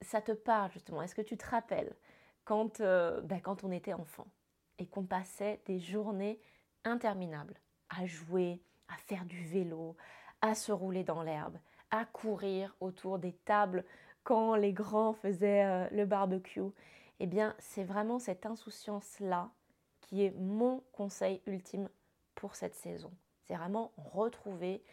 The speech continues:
l'insouciance de l'enfance en te laissant porter, en découvrant, en rencontrant, en changeant tes plans, voilà, et à vivre en fait l'été comme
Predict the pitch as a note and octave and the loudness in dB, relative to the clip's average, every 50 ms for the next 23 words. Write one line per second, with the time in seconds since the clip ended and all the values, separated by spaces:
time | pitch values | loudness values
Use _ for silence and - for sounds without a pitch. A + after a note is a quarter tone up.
0 | - - _ _ _ - F3 F#3 G3 A3 B3 C4 C#4 C4+ - B3 A#3+ - - - | -20 -20 _ _ _ -4 0 2 4 4 4 2 0 -2 -4 -6 -6 -6 -4 -2
1 | A3 G#3 G#3 G#3 - E3 E3 F3 F3 F3+ F3 F3 - - F3+ F#3 F#3 A#3+ B3 - | -2 -2 -2 -4 -6 -8 -6 -4 -4 -4 -6 -6 -8 -6 -6 -4 -4 -6 -6 -8
2 | - - - - - - - _ _ _ G3+ A3 A#3+ A#3 A#3+ A#3 G#3 G#3+ G#3+ G#3+ | -16 -20 -20 -20 -20 -20 -20 _ _ _ 4 4 4 4 0 -2 0 0 -2 -2
3 | - G3+ G3 F#3+ - F#3+ - - _ - E3 E3 E3+ - _ _ _ _ _ _ | -4 -4 -4 -2 -2 -4 -4 -4 _ -8 -8 -8 -8 -10 _ _ _ _ _ _
4 | _ _ _ _ _ _ _ G3+ F#3+ G3+ G3 D3+ - - B3 A#3+ B3 - - G#3 | _ _ _ _ _ _ _ -4 -2 -2 -4 -4 0 0 0 0 0 -6 -8 -6
5 | F#3 F3+ E3 D#3 D#3+ F3 F#3 _ _ - F#3 F3+ E3+ E3+ - G#3 B3+ C#4 C4 - | -6 -4 -4 -4 -6 -6 -8 _ _ -8 -4 -4 -4 0 4 4 6 6 4 0
6 | - A#3 G#3+ G#3 - - G#3 F#3 F#3 A#3+ - _ _ - - - - - - - | -6 -8 -8 -8 -6 -4 -2 -2 -2 -4 -8 _ _ -20 -20 -20 -20 -20 -20 -20
7 | _ _ G#3+ A3 A3+ - - - - B3+ B3+ C4 A#3 A#3+ B3 A#3+ A#3+ A3+ A3 - | _ _ 0 0 0 -2 -4 -6 -4 0 0 0 2 2 0 2 0 -4 -2 2
8 | G3 E3+ F#3 - _ _ _ _ _ _ _ _ - G3+ F#3+ G3 F#3+ E3+ E3 D#3+ | 0 0 0 -2 _ _ _ _ _ _ _ _ -10 -4 0 0 2 2 0 -2
9 | - - _ _ _ - - - - - _ _ - G#3+ A3+ A#3+ B3 - - _ | -4 -8 _ _ _ -20 -20 -20 -20 -20 _ _ 4 4 6 6 4 2 -2 _
10 | _ _ _ _ _ _ _ _ _ G#3 F#3 F3+ F3 G3+ C4 D4 B3+ A#3+ G3 F#3+ | _ _ _ _ _ _ _ _ _ -4 -4 -2 -2 0 0 0 0 0 -4 -4
11 | F#3 - F#3 F#3 - - - F#3 F#3 F#3+ G#3 G3+ - - G#3 A3 A3 - _ - | -4 -4 -6 -6 -6 -6 -2 -2 0 0 -2 -4 -4 -4 -4 -4 -4 -8 _ -2
12 | B3 B3 A#3+ A3+ A#3 | -2 0 0 -2 -6